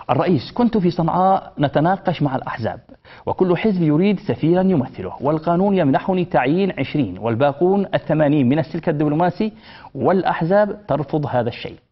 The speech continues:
وهناك ثمانية عشر سفيرا يتبع لهم في مصر وتركيا واليابان ودول أخرى. عكاظ: فخامة الرئيس، من الذي أخرجك من صنعاء إلى عدن؟ الرئيس: هذا لن أقوله.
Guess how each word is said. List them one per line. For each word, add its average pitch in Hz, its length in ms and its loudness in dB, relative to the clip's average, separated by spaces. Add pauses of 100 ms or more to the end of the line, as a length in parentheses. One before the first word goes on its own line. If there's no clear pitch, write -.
(320)
وهناك 190 460 2
ثمانية 160 500 2
عشر 147 340 0
سفيرا 175 600 0 (380)
يتبع 170 420 -2
لهم 98 380 -4 (140)
في 123 140 0
مصر 143 280 -2
وتركيا 147 460 -2
واليابان 120 460 0
ودول 202 300 0
أخرى. - 280 -6 (400)
عكاظ: 101 380 -4 (120)
فخامة 254 340 2
الرئيس، 180 420 -2
من 208 160 2
الذي 196 300 2
أخرجك 156 440 -2
من 135 160 2
صنعاء 127 460 -4
إلى 110 120 0
عدن؟ 90 320 -10 (460)
الرئيس: 123 460 -4 (140)
هذا 160 560 2
لن 175 240 -2
أقوله. 104 520 -6